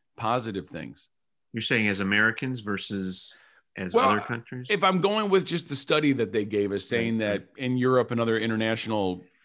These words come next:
Speaker 1: journals and stuff like that, it looks like they were giving more positive coverage. And therefore, is it, is it a market-driven thing of we know people want negativity, that's why we're gonna print it? Or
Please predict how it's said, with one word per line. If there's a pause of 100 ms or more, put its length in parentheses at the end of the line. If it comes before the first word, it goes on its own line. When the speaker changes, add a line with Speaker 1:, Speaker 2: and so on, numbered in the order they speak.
(120)
Speaker 1:
journals
and
stuff
like
that,
it
looks
like (100)
they
were
giving
more
positive
coverage. (280)
And
therefore,
is
it,
is
it
a
market-driven
thing
of
we
know
people
want
negativity,
that's
why
we're
gonna
print
it?
Or